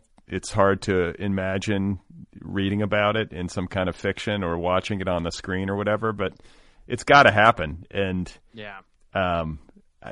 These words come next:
Speaker 1: you know, I don't know how to get it right. Like, I think about my own particular experience of it, and certainly parts of it have been sad and hard, but the truth is that I'm uniquely well suited to isolation. <laughs>
Speaker 2: Oh, yeah.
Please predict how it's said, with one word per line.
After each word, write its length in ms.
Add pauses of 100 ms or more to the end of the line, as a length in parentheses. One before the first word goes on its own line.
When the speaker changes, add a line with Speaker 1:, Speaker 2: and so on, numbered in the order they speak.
Speaker 1:
you 160
know, 280 (160)
I 100
don't 180
know 140
how 140
to 80
get 180
it 80
right. 260
Like, 140
I 80
think 180
about 240
my 140
own 240
particular 560
experience 540
of 160
it, 200
and 300 (560)
certainly 400
parts 340
of 80
it 120
have 140
been 180
sad 360
and 120
hard, 400
but 180
the 80
truth 340
is 180
that 200
I'm 220
uniquely 500
well 220
suited 420
to 180
isolation. 680 (200)
<laughs> 80 (520)
Speaker 2:
Oh, 100
yeah. 280